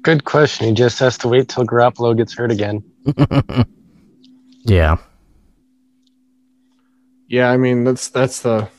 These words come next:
Speaker 3: that's the easy answer.
Speaker 2: Yeah. It's gonna happen. Because it's just, it's inevitable. He's gonna get hurt.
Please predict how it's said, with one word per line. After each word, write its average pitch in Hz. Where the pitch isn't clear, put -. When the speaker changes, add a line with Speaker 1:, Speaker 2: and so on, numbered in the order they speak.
Speaker 3:
that's 123
the -
easy 101
answer. 104
Speaker 2:
Yeah. 87
It's 117
gonna 107
happen. 92
Because 101
it's -
just, -
it's -
inevitable. 95
He's -
gonna 104
get 104
hurt. 107